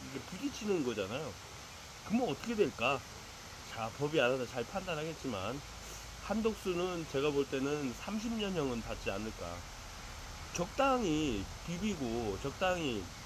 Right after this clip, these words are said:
인정할 거 인정하고, 어, 그렇게 하는 것이 형량을 줄이는데 훨씬 좋지. 모든 걸 다 부인해버리면 이게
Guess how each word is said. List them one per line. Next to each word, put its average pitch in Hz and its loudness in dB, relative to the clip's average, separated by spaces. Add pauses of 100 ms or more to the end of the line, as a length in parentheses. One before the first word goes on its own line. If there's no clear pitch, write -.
(560)
인정할 147 6
거 113 -4
인정하고, 120 0 (580)
어, 98 6
그렇게 226 2
하는 196 2
것이 143 2 (380)
형량을 175 4
줄이는데 110 2 (420)
훨씬 170 2
좋지. 110 -2 (400)
모든 220 2
걸 220 4
다 131 -4
부인해버리면 104 0
이게 104 2